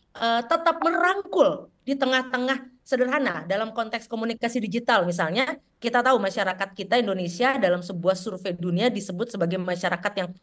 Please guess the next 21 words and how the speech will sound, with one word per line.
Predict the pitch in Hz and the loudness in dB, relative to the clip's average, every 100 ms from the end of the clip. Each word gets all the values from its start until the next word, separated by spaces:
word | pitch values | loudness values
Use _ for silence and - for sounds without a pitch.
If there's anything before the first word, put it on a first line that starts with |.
| _ | _
sangat | - - 233 233 240 - | -10 -2 0 0 -4 -4
keras | - 339 - - - _ _ _ | 2 2 2 -4 -12 _ _ _
untuk | 190 196 190 | -4 -4 -2
tidak | 190 190 | 0 2
menyebut | 196 180 190 | 0 -4 -4
sangat | - 180 185 - | -4 -2 -2 -2
kasar, | 247 247 285 196 139 _ _ _ _ 196 | -2 4 4 2 -2 _ _ _ _ 0
eh, | 196 190 | 2 2
perilakunya | 190 226 208 196 202 196 226 | 0 2 4 2 -2 -4 -2
di | 196 | 0
ruang | 196 185 | 0 -2
digital. | 185 185 170 - _ _ _ | -2 -2 -4 -8 _ _ _
Dan | 196 220 | 2 2
polisi | 220 196 190 359 | 4 2 2 0
juga | 247 196 | 2 2
salah | 180 170 | 2 0
satu | 175 175 220 | -2 -4 -6
institusi | 180 185 202 208 277 | -6 -6 -4 2 4
yang | |
merasakan, | 226 233 220 - 277 269 240 190 - _ _ | 4 2 0 0 -2 0 0 -2 -6 _ _
eh, | 202 202 | -2 -2